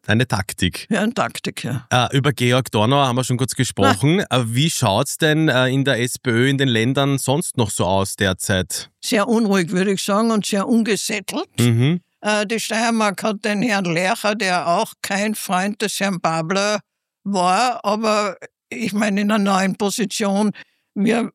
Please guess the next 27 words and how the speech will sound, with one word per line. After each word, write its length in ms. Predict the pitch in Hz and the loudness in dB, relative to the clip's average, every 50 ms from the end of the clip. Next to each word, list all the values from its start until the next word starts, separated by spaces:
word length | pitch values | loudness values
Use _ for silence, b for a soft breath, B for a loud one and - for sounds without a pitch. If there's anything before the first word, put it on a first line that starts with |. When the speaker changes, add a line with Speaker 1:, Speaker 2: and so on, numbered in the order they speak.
| _ - | _ -2
Speaker 2:
erleben 460 | 226 262 254 226 214 208 202 208 190 | 0 2 2 4 2 2 2 0 0
das 220 | 208 196 180 - | 0 0 0 0
ja 80 | - 202 | 0 2
jetzt 320 | 185 185 190 185 - - | 2 2 0 0 -2 -2
oft, 340 | 208 202 214 202 - - - | 0 0 0 0 -2 -6 -6
dass 180 | 202 180 - - | -6 -6 -4 -2
die 80 | - 240 | -2 -2
Leute 320 | 233 233 170 170 175 - | 0 0 0 0 -2 -4
sich 120 | - 214 208 - | -4 -6 -6 -4
plötzlich 520 | - 208 - 185 - - 214 220 - - | -4 -4 -4 -4 -4 -4 -4 -2 0 0
umorientieren 1000 | 214 196 254 208 220 190 196 185 170 285 226 - 190 214 - 240 254 269 269 247 | 2 2 2 0 0 0 0 0 0 0 0 -2 -2 -4 -4 -2 0 2 2 2
in 120 | 208 190 202 | 2 2 0
der 80 | 233 | 0
Politik. 540 | 196 - 196 180 185 175 - - 214 226 - b b b b b b b b b b | -2 0 0 0 0 0 0 0 -2 -2 -2 b b b b b b b b b b
Äh, 220 | b 185 190 196 196 233 240 262 269 294 247 302 339 294 262 294 330 _ - 269 247 - | b 2 2 2 0 -4 -6 -10 -6 -4 -2 -2 -2 -2 -4 -8 -10 _ -14 -8 -8 -6
Kärnten 520 | - - 214 226 277 277 - - 233 226 | -2 -2 0 0 0 -2 -2 0 0 2
ist, 220 | 208 196 - - 190 | 2 0 0 -2 -2
äh, 360 | 185 180 175 165 - 156 143 - _ _ _ - | 0 0 0 0 -2 -2 -4 -8 _ _ _ -6
Quantität 500 | - 214 214 220 - 190 - 202 196 185 | -2 -2 -2 0 -2 -2 -2 0 0 0
Negesch, 400 | 185 175 180 - 185 208 202 - | 0 -2 -2 -2 -2 -2 -2 -2
habe 260 | 156 147 151 180 208 190 | -2 -2 -2 -2 -4 -4
keine 540 | - - - 160 185 202 220 214 214 196 156 | -6 -4 -2 -2 0 0 0 0 0 0 0
Ahnung, 220 | 156 160 165 165 | 0 0 -2 -2
was 180 | 165 165 151 - | -2 -2 -4 -4
dort 220 | - 160 180 - | -4 -4 -4 -4
passieren 440 | - 156 - - 135 139 139 139 147 | -4 -4 -4 -2 -4 -2 -2 -2 -2
wird. 200 | 156 185 220 - | -2 -2 -2 -4